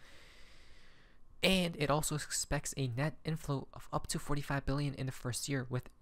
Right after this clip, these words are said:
Ethereum reaching an eight thousand dollars by year. And I'm, I'm, I'm, I'm falling off my chair. My, my price target was seven K, guys. They upped me. They're saying eight K. What?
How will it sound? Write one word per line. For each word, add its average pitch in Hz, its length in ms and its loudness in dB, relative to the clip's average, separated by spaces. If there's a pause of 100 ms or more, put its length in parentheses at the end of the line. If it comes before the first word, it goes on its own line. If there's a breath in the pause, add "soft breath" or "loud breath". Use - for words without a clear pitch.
(100)
Ethereum 147 400 2
reaching 143 320 -2
an 139 200 0 (200)
eight - 220 2 (120)
thousand 156 300 6
dollars 156 240 2
by 151 100 0
year. 147 300 2
And 156 160 2
I'm, 156 140 8
I'm, 165 140 8
I'm, 156 120 2
I'm 165 100 2
falling 180 280 6
off 165 60 4
my 175 80 4
chair. - 280 -2
My, 165 300 6 (100)
my 165 120 6
price - 280 4
target 160 220 2
was 147 140 4
seven 147 360 2
K, 156 300 8
guys. - 260 -4 (840 loud breath)
They 165 200 6
upped - 260 8
me. 151 280 2 (360)
They're 180 120 10
saying 175 280 8 (120)
eight 165 240 2
K. 151 320 4 (420)
What? 202 400 4